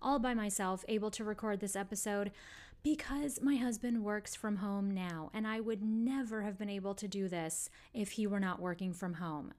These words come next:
um, because my four kids are here all of the time with me,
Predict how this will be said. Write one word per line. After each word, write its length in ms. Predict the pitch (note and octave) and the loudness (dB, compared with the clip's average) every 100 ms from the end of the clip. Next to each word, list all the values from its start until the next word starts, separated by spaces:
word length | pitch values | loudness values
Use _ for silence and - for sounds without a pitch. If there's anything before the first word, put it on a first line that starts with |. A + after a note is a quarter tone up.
| G#3+ | -2
um, 380 | G3 F3+ F3 - | -2 0 -4 -6
because 400 | F#3+ G3+ F3 - | -6 -4 -4 -4
my 180 | G3 F#3+ | -4 -4
four 220 | - F3+ | -4 -6
kids 320 | F3+ F3+ E3+ | -4 -6 -4
are 80 | F3+ | -6
here 380 | F3+ F3+ E3 - - | -2 -2 -2 -6 -2
all 260 | F#3+ F3+ | -2 0
of 160 | F3+ E3+ | -2 -4
the 100 | F#3+ | -6
time 400 | - F#3+ F3+ E3+ | -4 -4 -4 -4
with 180 | F3 F3 | -4 -2
me, 320 | G3+ G#3 - | 0 0 -4